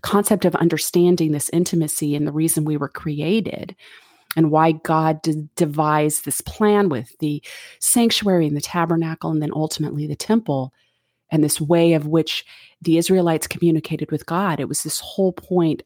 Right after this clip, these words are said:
of extending a relationship and ultimately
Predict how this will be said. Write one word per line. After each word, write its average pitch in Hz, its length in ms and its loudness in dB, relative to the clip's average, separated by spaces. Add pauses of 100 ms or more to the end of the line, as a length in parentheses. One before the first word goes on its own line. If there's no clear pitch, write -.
of 151 300 -2 (800)
extending 156 540 2
a 151 40 0
relationship 151 760 -4 (800)
and 175 160 4
ultimately 156 640 2